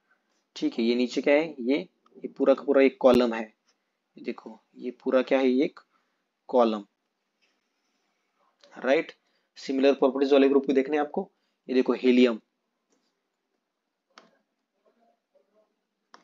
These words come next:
helium देखो, Helium, neon, argon, krypton, xenon, ये क्या है, ये noble gases है, right, Inert gases जिसे हम कहते हैं। उसके बाद hydrogen,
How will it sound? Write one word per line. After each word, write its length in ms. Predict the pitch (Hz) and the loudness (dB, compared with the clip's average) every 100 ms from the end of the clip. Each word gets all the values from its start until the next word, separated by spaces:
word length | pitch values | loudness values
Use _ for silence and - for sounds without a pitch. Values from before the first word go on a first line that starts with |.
| _ _ _ | _ _ _
helium 300 | 131 135 131 | -2 0 2
देखो, 220 | 131 160 160 _ _ _ _ _ _ _ | 2 2 -4 _ _ _ _ _ _ _
Helium, 560 | 123 123 127 127 117 | -2 2 4 4 0
neon, 440 | 117 123 127 123 113 _ - | -2 2 2 2 -2 _ -8
argon, 400 | 123 120 123 117 - | -4 -2 -2 -4 -8
krypton, 520 | 123 - 135 127 110 - _ - | -10 -2 0 0 -2 -10 _ -18
xenon, 380 | 113 127 120 113 | -10 -8 -6 -2
ये 160 | 127 139 | 0 2
क्या 160 | 156 | 0
है, 120 | 147 120 - _ _ | 0 -4 -10 _ _
ये 80 | 156 | -6
noble 260 | 156 151 147 | 0 2 2
gases 380 | 135 - 127 120 | 2 -2 -6 -8
है, 60 | - - | -14 -2
right, 220 | 170 - 135 | 0 0 0
Inert 240 | 139 131 | 2 2
gases 320 | 123 120 123 | 2 0 -4
जिसे 240 | 117 117 127 | -6 -6 -4
हम 60 | |
कहते 240 | 120 117 131 | -2 -2 -4
हैं। 120 | - _ _ _ | -6 _ _ _
उसके 160 | - - | -10 0
बाद 220 | 135 135 - _ _ _ _ 123 | 2 2 -4 _ _ _ _ -10
hydrogen, 520 | 117 131 123 131 | 0 4 4 2